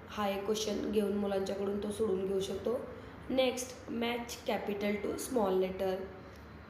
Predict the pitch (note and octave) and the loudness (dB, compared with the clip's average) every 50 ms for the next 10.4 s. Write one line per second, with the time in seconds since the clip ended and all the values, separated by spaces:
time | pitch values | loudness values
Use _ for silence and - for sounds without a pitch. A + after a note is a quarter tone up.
0 | - - A3+ A#3 A3+ A#3 A3+ G#3+ A3 A3+ A3 A3+ A3+ A3+ G#3+ - - B3 C#4 D4 | -2 2 2 2 4 4 2 0 0 0 0 0 0 0 0 -2 -2 -2 -2 -2
1 | - - - - - - - - - - - A#3 A#3 A3+ - A3 G#3+ - G#3+ G3 | -2 -4 -8 -12 -14 -14 -14 -14 -8 0 4 4 4 6 4 2 0 0 0 0
2 | G3+ G3 G3+ G3 F#3+ F#3 F#3 F#3 F#3 F#3 - - - - - G3+ G3+ G3 G3 - | 0 0 0 0 2 2 2 0 0 -2 -6 -8 -8 -4 -2 0 0 0 0 0
3 | - G3+ F#3+ F#3 F#3 F#3 F#3+ F#3+ F#3+ F#3+ F#3 F#3 G3 G3+ G3 G3 G#3 A#3 C#4+ - | 0 2 2 2 2 2 2 2 2 2 2 2 2 0 0 0 0 0 -2 -4
4 | - - - - - - - - - - F#3+ F3+ G#3+ A#3 A#3+ A#3 A#3+ B3 B3 B3+ | -6 -10 -12 -14 -14 -14 -16 -14 -10 -6 -4 0 2 2 2 2 2 0 0 2
5 | A#3 G3+ F3+ F3 G#3+ G#3 - - G#3+ G3+ F#3+ F#3+ F#3+ F#3+ F#3+ G3 F#3+ F#3+ F#3 F#3 | 2 2 2 2 2 0 2 2 2 4 4 4 4 4 2 0 0 0 0 0
6 | G3 A3+ C4+ - - - - - - - - - - - - - - - - - | 0 -2 -2 -4 -6 -10 -12 -14 -14 -14 -16 -16 -14 -14 -14 -14 -14 -14 -14 -12
7 | - - - - - - - - - - - - - - - - - - - - | -12 -12 -12 -12 -12 -12 -10 -10 -10 -10 -8 -8 -6 -6 -6 -4 -4 -6 -6 -6
8 | - - - - - - - - - - - - - - - - - - - - | -6 -6 -6 -6 -6 -6 -6 -4 -4 -4 -4 -4 -4 -4 -4 -4 -4 -4 -4 -6
9 | - - - - - - - - - - - - - - - - F#3+ F#3+ F3 - | -6 -6 -6 -6 -6 -6 -6 -6 -6 -6 -6 -6 -6 -6 -4 0 2 2 2 4
10 | G#3 A3 A#3+ B3 D4 - - | 4 4 4 4 2 0 -2